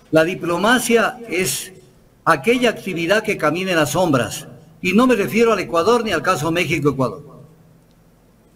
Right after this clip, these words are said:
O sea, eso se arregla, se conversa, se acuerda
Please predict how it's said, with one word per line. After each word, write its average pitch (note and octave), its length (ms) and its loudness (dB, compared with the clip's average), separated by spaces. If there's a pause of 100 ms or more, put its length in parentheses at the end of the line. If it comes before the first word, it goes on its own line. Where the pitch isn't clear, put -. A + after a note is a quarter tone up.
(500)
O D3+ 100 0
sea, E3 240 2
eso G#3+ 280 0
se D3+ 140 -2
arregla, G3 520 0
se C#3+ 160 -6
conversa, F3+ 840 0 (520)
se - 160 -2
acuerda G3 840 0